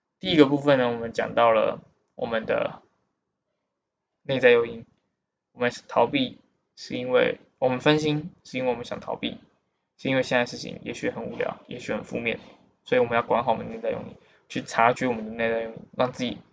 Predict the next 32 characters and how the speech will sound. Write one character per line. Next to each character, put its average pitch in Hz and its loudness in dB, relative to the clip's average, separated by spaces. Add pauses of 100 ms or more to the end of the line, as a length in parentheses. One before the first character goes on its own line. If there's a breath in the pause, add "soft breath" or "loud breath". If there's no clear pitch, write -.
(420)
先， 135 2
至 147 0
少 98 -4
先 120 -2
不 117 -10
要 113 -4 (180)
离 120 -8
开 120 -4
现 113 -4
在 117 -6
正 113 -4
在， 110 -12 (160)
正 117 -8
在 110 -4
做 - -8
的 - -10
事 - -8
情。 - -8 (680 soft breath)
那 165 6
么 151 4
第 185 6
二 165 10
个 139 8
我 131 8
们 127 -2
讲 117 2
到 123 4
的 127 -2
是 123 -6
什 - -6
么 - -12
呢？ 98 -10